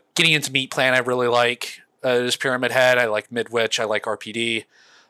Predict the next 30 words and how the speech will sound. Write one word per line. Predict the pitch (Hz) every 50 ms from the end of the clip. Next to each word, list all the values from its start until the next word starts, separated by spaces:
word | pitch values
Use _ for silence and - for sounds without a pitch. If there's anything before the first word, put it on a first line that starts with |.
| _ -
Uh, | 123 113 -
Coal | - - 170 165 160
Tower | 160 160 160 160 156 151 156 151 151 151 143
is, | 131 127 120 113 107 - - - - - - _ _
you | 131 120
know, | 110 107 107 98 - _ _ _ _ _ _ _ _ _ _ _
the | - 139
fan | - - 139 139 135
favorite | 123 - 131 123 120 123 123
by | 117 120 120
a | 117 113
lot | 113 113 113 117
of | 113 110 -
killer | - 123 117 117 113
players | - - 123 113 113 113 110
for | - - 117 110 110 110 107 101 - _ _ _ _ _ _ _ _ _ -
a | 135
really | 120 117 117 117 117
good | 120 117 -
reason. | 117 117 117 107 - 120 110 110 104 127
It's | 120 120 -
a | 120
very | 120 113 110 110
balanced | - 110 110 110 110 107 - - -
map. | 113 110 107 110 110 - _ -
It's | 120 117 - -
small | - 127 110 110 110 110
enough | 113 113 113 - - -
to | - 117
where, | 117 110 110 107 107 104 101